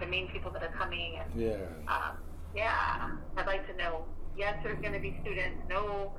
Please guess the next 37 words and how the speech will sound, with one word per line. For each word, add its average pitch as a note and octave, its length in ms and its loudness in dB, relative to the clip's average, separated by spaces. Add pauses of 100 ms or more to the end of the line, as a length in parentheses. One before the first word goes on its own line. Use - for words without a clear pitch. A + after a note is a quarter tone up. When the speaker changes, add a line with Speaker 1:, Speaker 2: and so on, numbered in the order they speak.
(240)
Speaker 1:
how A3 160 4
many G3 220 -2
people, F#3 500 -4
right? - 300 0
If - 60 -2
you F#3 80 -4
can - 120 -6
tell - 160 -2
me G#3 100 -4
how G3+ 100 0
many - 160 -4 (140)
chairs F#3+ 480 6
Speaker 2:
Okay. B2 140 4
Speaker 1:
or F#3+ 40 2
what G#3+ 140 4
other F#3+ 280 0
things - 240 -2
you - 80 -4
might - 240 -4
need. - 200 -2 (260)
Speaker 2:
Okay, B2 360 4 (240)
okay, A#2+ 240 2
Speaker 1:
Okay? A2 580 2 (100)
Speaker 2:
I'll A2 160 2
do G2+ 200 -2
that. - 0 -
I'll - 0 -
do - 0 -
that. - 220 -2 (1500)
Speaker 1:
All - 60 0 (220)
right. E3 240 -2
Speaker 2:
Thank B2+ 300 0
you, A#2+ 80 2
I A2+ 60 4
Speaker 1:
Sounds A#2 120 -2
really A#2+ 120 2
Speaker 2:
appreciate A#2+ 180 4